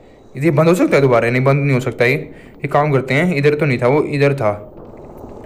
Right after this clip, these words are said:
इधर था ये कमरा, ये रहा, ये रहा। इस, इधर जल्दी देखते हैं, बस वो दोबारा ना आ जाए।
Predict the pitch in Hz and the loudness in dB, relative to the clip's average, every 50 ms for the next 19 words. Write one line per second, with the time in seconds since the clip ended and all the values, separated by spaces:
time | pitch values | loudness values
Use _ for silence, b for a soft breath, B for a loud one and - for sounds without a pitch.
0 | - - - - - - - - - - - - 143 139 156 147 143 131 120 113 | -20 -20 -20 -18 -18 -18 -18 -18 -20 -18 -8 -6 0 0 0 2 2 0 0 0
1 | 120 127 131 139 139 147 147 135 131 131 127 127 139 156 - - 156 151 143 139 | 0 0 0 2 2 2 2 2 2 2 2 2 0 0 -2 -2 0 0 0 2
2 | 156 151 151 165 151 139 127 - 151 147 147 165 175 147 - 233 160 170 180 180 | 0 0 2 2 0 0 0 0 -2 -2 0 0 2 2 4 4 4 4 4 2
3 | 156 139 127 131 143 175 | 2 2 2 2 0 0